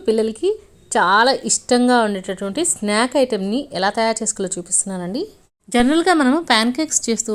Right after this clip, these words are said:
ఉంటాము, దాంట్లో మనం మైదా వాడుతూ ఉంటాము. అయితే ఇప్పుడు నేను చూపించబోయే ఈ బనానా ప్యాన్ కేక్లో గోధుమ పిండితోటి తయారు చేస్తున్నాము.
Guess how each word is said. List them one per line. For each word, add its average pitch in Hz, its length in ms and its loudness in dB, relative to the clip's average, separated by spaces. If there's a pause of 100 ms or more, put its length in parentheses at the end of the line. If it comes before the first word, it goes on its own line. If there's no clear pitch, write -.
ఉంటాము, 185 280 -4 (120)
దాంట్లో 196 340 -4
మనం 214 240 -4
మైదా 180 360 0
వాడుతూ 180 360 -2
ఉంటాము. 180 320 -4 (500)
అయితే 190 240 0 (180)
ఇప్పుడు 269 240 -2
నేను 220 180 0
చూపించబోయే 208 600 -2 (260)
ఈ - 20 2 (160)
బనానా 202 400 -2
ప్యాన్ 170 260 -4
కేక్లో 190 320 -2 (800)
గోధుమ 233 260 6 (100)
పిండితోటి 180 420 -2 (380)
తయారు 175 260 0
చేస్తున్నాము. 180 500 -2